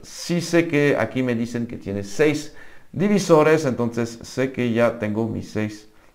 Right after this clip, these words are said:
divisores, entonces este ha de ser un número primo, ¿ok? Porque ya tenemos los divisores. Pues, ¿cuáles serían?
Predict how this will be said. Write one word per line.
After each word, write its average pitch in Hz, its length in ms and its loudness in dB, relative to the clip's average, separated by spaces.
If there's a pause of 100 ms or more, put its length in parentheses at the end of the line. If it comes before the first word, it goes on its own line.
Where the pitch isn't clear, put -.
divisores, 120 640 2
entonces 101 640 -6
este 135 320 0
ha 120 60 4
de 107 100 -2
ser 113 240 -2
un 104 120 -2
número 101 540 -2 (580)
primo, 170 460 6
¿ok? 123 160 2 (100)
Porque 127 280 0
ya 180 180 6
tenemos 147 460 0
los 147 480 0 (260)
divisores. 117 1040 2 (2000)
Pues, 101 140 -6
¿cuáles 131 340 2
serían? 110 680 0